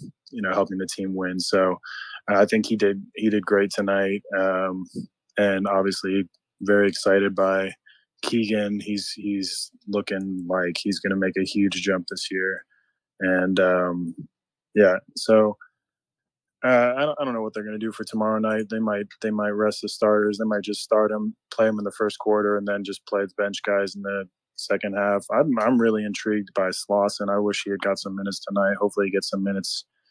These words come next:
uh, tomorrow. But, uh, Colby Jones was great. Uh, Davion, I wish he had got more minutes in the second half. Uh, but he was great in the first half. And, um, yeah, excited for the regular season to start.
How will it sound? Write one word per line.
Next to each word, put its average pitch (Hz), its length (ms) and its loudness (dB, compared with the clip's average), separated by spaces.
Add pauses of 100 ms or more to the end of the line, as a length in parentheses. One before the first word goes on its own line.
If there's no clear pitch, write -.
(380)
uh, 92 200 2
tomorrow. 95 520 4 (180)
But, 95 340 4 (600)
uh, 92 240 4
Colby 107 260 6
Jones 104 360 2
was 101 100 -2
great. 104 500 4 (380)
Uh, 92 220 -2
Davion, 101 720 2
I - 200 -16
wish 101 220 -6
he 110 60 0
had 98 80 -4
got 101 160 0
more 104 140 -2
minutes 104 300 -4
in 101 80 -12
the 98 60 -10
second 98 300 -6
half. 101 300 -4 (720)
Uh, 95 140 0
but 98 100 -2
he 104 80 2
was 101 120 0
great 101 180 2
in 104 60 0
the 101 120 -6
first 101 300 0
half. 95 400 4
And, 92 240 -8
um, 90 440 -4 (1000)
yeah, 120 140 8 (140)
excited 107 380 4
for 110 60 0
the 107 80 6
regular 107 320 4
season 104 260 -2
to 101 60 -4
start. 98 300 -2